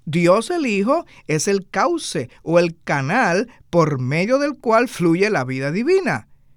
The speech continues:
Y finalmente, Dios el Espíritu es la corriente de la vida divina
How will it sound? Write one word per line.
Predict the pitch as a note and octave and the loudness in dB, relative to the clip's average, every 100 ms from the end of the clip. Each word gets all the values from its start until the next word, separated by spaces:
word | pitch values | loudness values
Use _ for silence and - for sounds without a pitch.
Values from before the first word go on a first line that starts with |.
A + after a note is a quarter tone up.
| _ _ - | _ _ -2
Y | G#3+ C4 | 0 0
finalmente, | D4+ D#4 D#4+ E4+ A3+ F3 F#3 F3 C#4 D#4 - - | -2 -2 -2 -2 -2 -2 -4 -6 -8 -8 -12 -6
Dios | C#3+ D#3+ F3 A#3 F4 | -2 2 4 2 -2
el | F4 | -4
Espíritu | D#4+ - E3 E3 G3+ G3+ C4+ C#4 - - - | -4 -6 -4 -2 -4 -4 -4 -4 -16 -20 -4
es | E3+ A3+ A#3 | -2 0 -2
la | C#4+ A#3+ | -2 -4
corriente | - D#3+ B2+ C#3 E3 G3+ G#3+ B3+ | -2 -6 -4 -4 -2 -2 0 0
de | G3 | 0
la | C#3+ B2 | -2 -4
vida | B2+ D3 G#3 | -6 -4 -4
divina | B3+ B3 D3+ D3+ F#3 B3+ | -6 -6 -4 -4 -4 -6